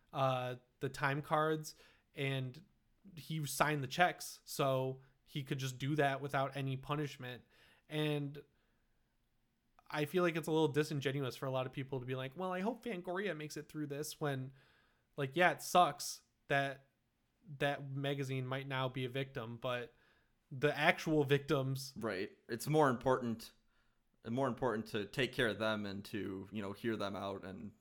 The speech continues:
Speaker 2: actually create change from this than to keep around an established magazine that,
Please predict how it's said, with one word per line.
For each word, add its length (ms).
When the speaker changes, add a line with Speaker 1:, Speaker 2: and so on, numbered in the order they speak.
Speaker 2:
actually 380
create 400
change 260
from 160
this 200
than 220
to 300
keep 200
around 300
an 100
established 460
magazine 540
that, 240